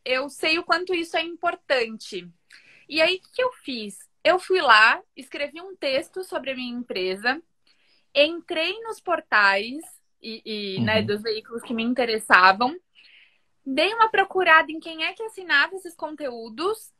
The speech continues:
Speaker 1: e adicionei essas pessoas no LinkedIn. Adicionei cem pessoas no LinkedIn, mandei o meu texto pra eles. Dessas cem pessoas,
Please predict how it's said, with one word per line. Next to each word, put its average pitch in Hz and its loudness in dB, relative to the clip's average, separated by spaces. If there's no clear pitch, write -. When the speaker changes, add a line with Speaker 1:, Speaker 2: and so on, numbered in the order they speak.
Speaker 1:
e 302 0
adicionei 320 2
essas 320 -6
pessoas 330 -6
no 311 -6
LinkedIn. 311 -6
Adicionei 302 0
cem 392 -6
pessoas 339 0
no 302 -4
LinkedIn, 269 -4
mandei 277 2
o 349 -8
meu 330 -4
texto 285 -2
pra 240 -2
eles. 294 -4
Dessas 285 0
cem 320 -10
pessoas, 320 0